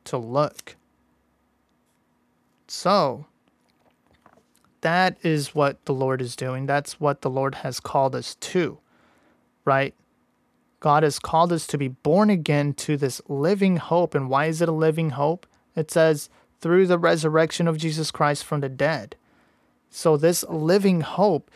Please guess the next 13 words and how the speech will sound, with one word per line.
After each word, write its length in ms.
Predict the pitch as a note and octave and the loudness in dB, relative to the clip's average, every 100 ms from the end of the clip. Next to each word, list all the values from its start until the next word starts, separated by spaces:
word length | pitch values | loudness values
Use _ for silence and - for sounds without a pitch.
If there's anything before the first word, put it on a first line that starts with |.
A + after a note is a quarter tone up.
| _ _ | _ _
is 260 | D#3+ D#3 C#3+ | 4 4 2
in 240 | D3+ D3+ | 2 2
the 120 | D3+ | 2
living 460 | C#3+ D#3 D#3 D#3 C3+ | 4 4 4 2 0
Lord. 600 | B2 B2+ F#3 F3+ C#3+ - _ _ _ _ _ _ _ _ _ _ _ | -4 0 0 0 -6 -16 _ _ _ _ _ _ _ _ _ _ _
That's 380 | D#3 F3 F#3+ - | -2 0 0 2
in 120 | E3 | 0
whom 320 | - F3+ F3 | 4 4 4
we 240 | D#3 D3+ D3 _ | 4 0 -2 _
hope 460 | - - F#3 F#3+ - - | -20 -6 0 0 -2 -6
into. 640 | G3 A#3 A#3+ - - - E3+ _ _ _ _ _ | -2 0 -2 -6 -12 -14 -20 _ _ _ _ _
Because 440 | D#3+ - D#3+ C#3 | -4 2 2 0
he 440 | - F#3+ G#3+ A3 | -2 0 0 -2